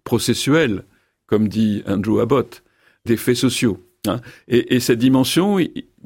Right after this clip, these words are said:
le structuralisme, disons, la minimise, la minore, de toute façon. Donc, euh, voilà, toute détermination est une forme de négation. Si vous ouvrez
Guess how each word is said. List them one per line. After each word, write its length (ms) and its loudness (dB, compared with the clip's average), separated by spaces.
le 100 2
structuralisme, 800 0
disons, 380 0
la 440 0
minimise, 640 2
la 100 0
minore, 520 2
de 160 0
toute 220 -4
façon. 380 -4
Donc, 320 -2
euh, 420 2
voilà, 360 2
toute 340 -2
détermination 880 2
est 160 -2
une 120 0
forme 240 0
de 80 0
négation. 520 0
Si 180 -2
vous 220 0
ouvrez 420 2